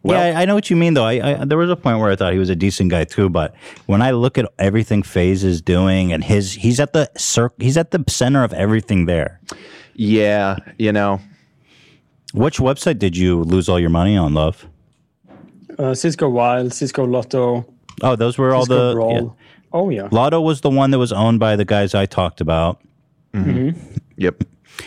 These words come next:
Speaker 1: And then Wild was the one that was owned by FaZe members, allegedly.
Speaker 3: Allegedly, yeah.
Speaker 1: Fantastic.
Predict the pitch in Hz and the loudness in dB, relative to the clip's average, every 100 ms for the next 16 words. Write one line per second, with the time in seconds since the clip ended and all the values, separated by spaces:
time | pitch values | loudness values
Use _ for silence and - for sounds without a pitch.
0 | - - 95 92 87 90 113 98 90 90 | -20 -4 0 2 2 0 0 0 -2 0
1 | 87 87 82 87 85 85 80 101 98 92 | 0 0 0 0 0 0 -2 -4 -2 -2
2 | 73 65 - - 87 90 87 80 73 73 | -2 -6 -10 -6 -2 -2 -2 -6 -8 -8
3 | - _ _ _ _ - 135 120 104 107 | -10 _ _ _ _ -8 -6 -6 -6 -10
4 | 113 110 107 - _ _ _ _ _ _ | -8 -8 -8 -12 _ _ _ _ _ _
5 | _ _ _ - 98 82 78 69 - 71 | _ _ _ -4 -4 -2 -4 -6 -6 -10
6 | - | -10